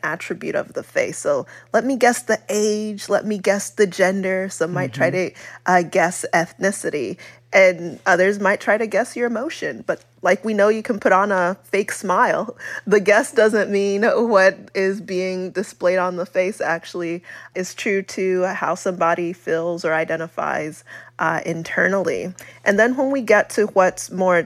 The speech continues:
Speaker 1: technically known as facial recognition, to your point, there are two flavors. So facial verification is also known as one-to-one matching. So this is the type of facial recognition you encounter if,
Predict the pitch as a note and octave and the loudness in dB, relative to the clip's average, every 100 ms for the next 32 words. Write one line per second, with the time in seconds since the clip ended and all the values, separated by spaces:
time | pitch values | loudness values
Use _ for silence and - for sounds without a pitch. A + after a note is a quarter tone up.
0 | - - G3 - F3 - E3+ D#3 D#3+ D3+ | -4 -2 -2 0 -4 -2 -4 -2 -2 -2
1 | D3+ - F3 F#3 - F3 D3 D#3+ - - | -6 -6 -4 -4 -2 -2 0 -4 -10 -20
2 | - - F3 E3+ F3+ D#3 E3+ A3+ - F3+ | -20 0 2 2 -2 -2 0 -2 0 -2
3 | D#3+ E3 - F3 E3 E3 - A#3 A3+ - | 0 -4 -8 -2 -2 -2 -2 -2 -2 -4
4 | D#3+ F3+ F3 E3 D#3 - - A3+ A3+ - | 2 4 4 2 2 -2 -6 -4 -4 -6
5 | - D#3 D#3+ D3 C3+ - D#3 D#3+ - F#3 | -2 2 2 0 -4 -4 -4 -4 -2 -2
6 | - F#3 F3 E3+ F3 - - E3 D#3+ - | 2 0 2 0 0 -4 -6 -6 -6 0
7 | B3+ D#4 E4 - - _ G3+ - G#3 - | 2 2 -4 -16 -20 _ -4 0 0 2
8 | C#4 A3 A3 F#3+ E3+ D3+ E3 F#3+ - D#3+ | 2 4 4 2 0 0 0 -2 -6 -2
9 | D#3 E3 D#3 C#3+ F3 - C#3 B2+ E3+ - | 0 -2 -2 -2 -4 -6 -8 -8 -12 -18
10 | - - F#3+ B3 - E4+ - A#3+ - F3+ | -16 -4 2 2 2 -2 2 0 4 4
11 | F3+ - - F3 F3 F3 E3 - - _ | 4 2 2 4 4 2 0 -10 -20 _
12 | G#3 A#3 A3 G3+ F3+ A3 F#3 E3+ G3 - | 2 2 2 4 4 2 -6 -2 -4 -2
13 | F3 E3+ F3 F3 - D3 F3 - F3 F3 | -6 -2 -4 -4 -6 -6 -6 -2 0 2
14 | F3 F3 - | 0 -4 -12